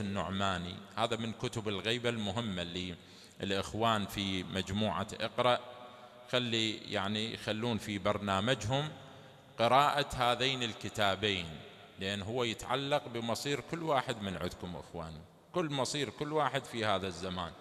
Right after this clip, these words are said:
لازم تقرأ هذا الكتب حتى تعرف معنى الغيبة وبحوثها و-، وأوضاعها.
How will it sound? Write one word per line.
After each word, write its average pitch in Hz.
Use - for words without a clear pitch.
لازم 131
تقرأ 143
هذا 101
الكتب -
حتى 104
تعرف 127
معنى 101
الغيبة 87
وبحوثها 110
و-، 98
وأوضاعها. 120